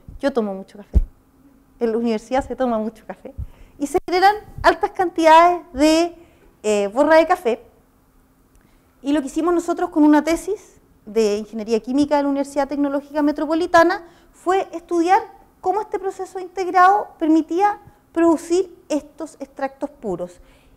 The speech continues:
y evaluar qué es lo que pasaba con polifenoles totales, capacidad antioxidante y el neocontaminante este que es el hidroximetilfurfural al comparar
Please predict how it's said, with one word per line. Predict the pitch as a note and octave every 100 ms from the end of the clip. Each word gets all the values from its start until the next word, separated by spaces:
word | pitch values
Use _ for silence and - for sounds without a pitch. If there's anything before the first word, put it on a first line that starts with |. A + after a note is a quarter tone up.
| _
y | D#4+ F#4 -
evaluar | F#4 G4+ G4 D#4 E4+ - - _ _
qué | _ G4
es |
lo | G4+
que | G4
pasaba | F#4+ F#4+ D#4 C4 C#4 C#4+
con | B3+ A3+
polifenoles | A3+ A3 A#3 G#3+ A3
totales, | - A3 D#4+ E4+ E4+
capacidad | E4+ - A3+ - A#3
antioxidante | A#3 A#3+ - C#4 C4+ C4+ C4+ E4+ _ _
y | D4 D#4+ _ _
el | - G#3 A3
neocontaminante | A#3+ B3 B3 B3 A#3+ B3 B3+ B3+
este | C#4 D4
que | D4
es | D4
el |
hidroximetilfurfural | C#4+ C#4 D4 D4 D4+ - C4 D4+ D4+ - E4+ - F#4 A4+ C#5 - _ _ _
al | - F#4 G4 - -
comparar | D4 D4 C#4 B3+ C#4 -